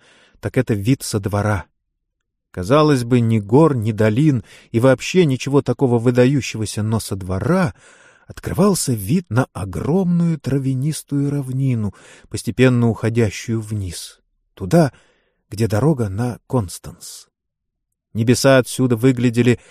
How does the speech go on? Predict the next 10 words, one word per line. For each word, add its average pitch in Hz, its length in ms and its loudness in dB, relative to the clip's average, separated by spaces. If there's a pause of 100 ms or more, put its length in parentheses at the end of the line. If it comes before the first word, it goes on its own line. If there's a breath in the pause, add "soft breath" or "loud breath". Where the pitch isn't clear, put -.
(200 soft breath)
огромными 113 960 2 (220)
и 98 100 -8
совершенно 160 640 -2
безграничными, 135 1000 -4
если 104 280 -8
не 104 140 -6
считать - 580 -8 (300 soft breath)
окружающей 127 720 2
слепое 123 580 2
озеро 113 420 0